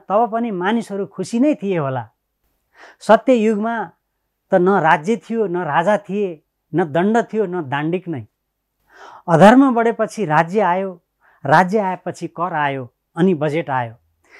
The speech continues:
त्यसैले बजेट र अधर्मको गहिरो सम्बन्ध छ क्या। जति धेरै अधर्म, उति धेरै बजेटको महत्त्व छ। अहिले सरकारको बजेट त बन्छ, तर मानिसहरूसँग खर्च गर्ने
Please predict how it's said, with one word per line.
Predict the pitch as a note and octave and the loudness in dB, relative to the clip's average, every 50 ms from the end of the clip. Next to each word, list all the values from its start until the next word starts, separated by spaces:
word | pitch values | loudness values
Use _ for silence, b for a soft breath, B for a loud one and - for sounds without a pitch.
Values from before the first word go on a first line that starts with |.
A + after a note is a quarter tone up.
| b b b | b b b
त्यसैले | B3 B3 - D#4 D#4+ E4 D#4 | 0 2 4 6 6 4 4
बजेट | F#3+ D#3+ E3+ F3 F#3 A3 C4+ B3+ B3+ | 2 0 -2 0 2 4 2 2 2
र | D#4 D4+ B3+ | 2 0 0
अधर्मको | - E3+ F3 F3 F#3+ A3 A#3 A#3+ A#3+ - B3 | 0 -2 -2 -2 -2 -2 -4 -6 -6 -8 -8
गहिरो | F3+ F3+ E3+ F#3+ A3 B3+ B3 B3 F#3+ | -4 -4 -4 -2 -2 -2 -2 -4 -6
सम्बन्ध | - - F3 F3+ G3 A3+ A3+ A3 G#3 F3+ - | -6 -8 -8 -6 -6 -6 -6 -4 -6 -6 -6
छ | C3 | -8
क्या। | C3+ B2+ G3+ F3 B2+ - _ _ _ _ _ _ _ _ B B B B B B B | -10 -8 -8 -10 -10 -12 _ _ _ _ _ _ _ _ B B B B B B B
जति | E3+ A3 G#3+ D#4 A#3+ | 0 2 4 4 2
धेरै | D#3 D3+ F3 G#3+ C#4+ E4+ | 2 2 2 4 4 4
अधर्म, | D#4+ A#3 G3 F#3+ F#3 G3 G3 G3+ A#3 B3+ B3 G3 - _ - | 4 2 0 0 -2 -2 -2 -2 -2 -4 -4 -6 -8 _ -12
उति | G#3+ F#3+ E3 A#3+ F3+ | -10 -6 -4 -4 -4
धेरै | C#3+ D#3+ G#3 B3+ C#4+ B3 | -4 -4 -4 -4 -4 -4
बजेटको | E3 D3+ D3+ D#3 A3 A#3+ - - G3+ | -4 -6 -4 -2 -2 -2 -2 -4 -4
महत्त्व | E3 D#3+ C#3+ C#3+ C3 - D#3+ | -4 -4 -6 -6 -6 -8 -8
छ। | C3+ - C#3 A2 - _ _ _ _ _ _ B B B B B B B | -8 -8 -10 -14 -14 _ _ _ _ _ _ B B B B B B B
अहिले | G3 A3 C4+ D4 C4 | 6 6 6 6 4
सरकारको | - - G3 F#3 F#3+ - G#3 A3 A#3+ A#3+ - B3+ A#3 | 2 -2 -4 -4 -2 0 2 2 2 2 0 -4 -4
बजेट | F3 F3+ F3 F#3 G#3+ G3+ F3 - | -2 -2 0 2 0 0 0 -2
त | |
बन्छ, | G#3 E3 D3+ D#3+ D#3 E3+ - G#3 A#3 A3 F3 - _ _ _ _ _ _ _ _ _ _ _ | -8 -6 -6 -6 -6 -6 -6 -6 -6 -6 -6 -8 _ _ _ _ _ _ _ _ _ _ _
तर | - C4 C#4 B3 F#3 | 0 2 4 4 4
मानिसहरूसँग | E3 E3 D#3+ F#3 B3 C4+ - A3+ A3 F#3+ E3 - G#3 G#3 F#3+ E3 - - | 2 0 0 0 0 0 0 -2 -6 -8 -8 -8 -8 -8 -8 -8 -8 -8
खर्च | - A3+ G#3 - | -8 -8 -6 -6
गर्ने | F#3+ D#3+ E3 D#3+ F3 F3 E3 | -8 -6 -6 -6 -6 -6 -8